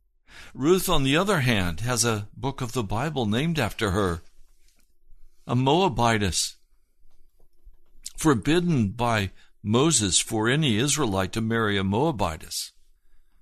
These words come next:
They were enemies. But now, Ruth is not willing to go back to her people and her gods.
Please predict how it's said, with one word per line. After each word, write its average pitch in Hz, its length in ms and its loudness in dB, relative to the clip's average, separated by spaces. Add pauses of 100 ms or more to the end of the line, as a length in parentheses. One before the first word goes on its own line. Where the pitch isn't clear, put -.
(1400)
They 95 100 2
were 87 160 2
enemies. 98 560 0 (3000)
But - 140 -6
now, 127 500 2 (1300)
Ruth 151 580 0 (140)
is 131 220 2
not 147 280 0
willing 165 400 2
to 156 120 2
go 160 180 2
back 170 380 0
to 110 140 0
her 117 160 2
people 107 500 0
and 101 120 2
her 104 140 2
gods. 82 560 -2